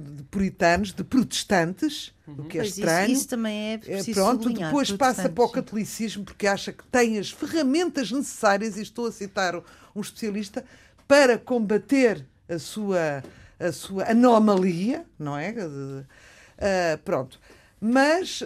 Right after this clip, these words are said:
Speaker 1: na verdade, há ali uma verdade nele que, que é: eu
Speaker 3: Mas
Speaker 1: sou homossexual, não é?
Speaker 3: Mas ele não faz exatamente uma conversão ao catolicismo,
Speaker 1: Não,
Speaker 3: pois
Speaker 1: ele
Speaker 3: não?
Speaker 1: passa por lá, mas
Speaker 3: Passa,
Speaker 1: depois
Speaker 3: mas depois
Speaker 1: imediatamente,
Speaker 3: imediata-, isso,
Speaker 1: era aí que eu
Speaker 3: aí,
Speaker 1: queria
Speaker 3: aí,
Speaker 1: chegar.
Speaker 3: aí.
Speaker 1: Ele passa por tudo.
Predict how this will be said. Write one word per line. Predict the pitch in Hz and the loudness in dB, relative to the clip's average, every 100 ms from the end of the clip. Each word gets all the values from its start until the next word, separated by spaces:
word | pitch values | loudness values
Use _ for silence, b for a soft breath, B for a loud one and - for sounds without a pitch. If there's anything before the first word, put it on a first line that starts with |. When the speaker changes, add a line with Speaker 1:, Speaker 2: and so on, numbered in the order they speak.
| - | -4
Speaker 1:
na | 233 233 | 0 0
verdade, | 185 226 247 269 | 0 0 2 2
há | |
ali | 240 | 0
uma | 220 220 | 2 0
verdade | 190 214 214 220 196 | 0 2 4 2 0
nele | 226 233 254 302 _ | 2 2 0 -6 _
que, | - - | -20 -20
que | - 185 | -8 -2
é: | 175 226 277 | -2 -2 -4
eu | 180 | -2
Speaker 3:
Mas | 180 | -2
Speaker 1:
sou | - 190 190 | -2 -4 -2
homossexual, | 202 220 240 233 220 175 147 | -4 -4 -6 -6 -4 -2 -2
não | 160 | -6
é? | 139 | -6
Speaker 3:
Mas | 240 | -4
ele | 262 | -4
não | 208 | -6
faz | - 190 208 | -8 -10 -8
exatamente | 208 214 220 226 220 | -8 -8 -8 -8 -8
uma | 226 | -12
conversão | 220 214 - - 196 196 | -10 -14 -14 -12 -10 -10
ao | 202 202 | -10 -14
catolicismo, | - 208 220 247 - 214 | -16 -16 -12 -12 -6 -2
Speaker 1:
Não, | 311 320 | 0 0
Speaker 3:
pois | 240 | 0
Speaker 1:
ele | 226 202 | -2 -4
Speaker 3:
não? | 160 175 | -10 0
Speaker 1:
passa | 285 277 294 | 2 2 -2
por | - 254 | -2 0
lá, | 254 247 294 | 4 6 6
mas | 302 - | 2 -2
Speaker 3:
Passa, | - | 0
Speaker 1:
depois | 330 262 | 2 4
Speaker 3:
mas | 294 | 2
depois | 392 254 269 | 2 2 4
Speaker 1:
imediatamente, | 311 247 247 240 226 | 4 2 0 0 -2
Speaker 3:
imediata-, | |
isso, | 254 262 214 | -6 0 2
Speaker 1:
era | 269 | 4
aí | 285 | 2
que | 294 | 0
eu | 294 | -4
Speaker 3:
aí, | |
Speaker 1:
queria | 180 269 | -2 -2
Speaker 3:
aí, | 214 | -2
Speaker 1:
chegar. | 208 202 165 | 0 0 0
Speaker 3:
aí. | 175 B B B | -4 B B B
Speaker 1:
Ele | 294 349 | 0 2
passa | 349 349 302 311 | 4 2 2 -4
por | - 262 | -2 -4
tudo. | - 226 185 | -4 -4 -6